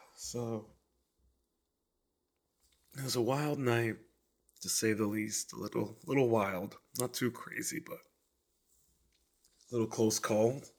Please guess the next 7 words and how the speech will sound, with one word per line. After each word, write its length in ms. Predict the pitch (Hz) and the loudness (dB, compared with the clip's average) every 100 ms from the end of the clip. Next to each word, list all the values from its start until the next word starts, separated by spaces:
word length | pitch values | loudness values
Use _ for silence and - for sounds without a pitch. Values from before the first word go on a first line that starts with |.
| - | -10
say 260 | - 113 110 | -2 0 0
the 80 | |
least. 500 | 104 98 120 - - - _ _ _ _ _ - - 233 | -2 -4 -4 -6 -8 -18 _ _ _ _ _ -18 -8 -6
<laughs> 80 | 180 - - - - - - - - _ _ - | -6 -8 -12 -12 -14 -16 -18 -20 -20 _ _ 0
But, 200 | 117 117 | 2 6
um, 640 | 113 110 104 104 101 95 - _ _ _ _ _ _ | 4 4 0 -4 -8 -14 -18 _ _ _ _ _ _
yeah, 340 | 123 156 127 | 0 2 2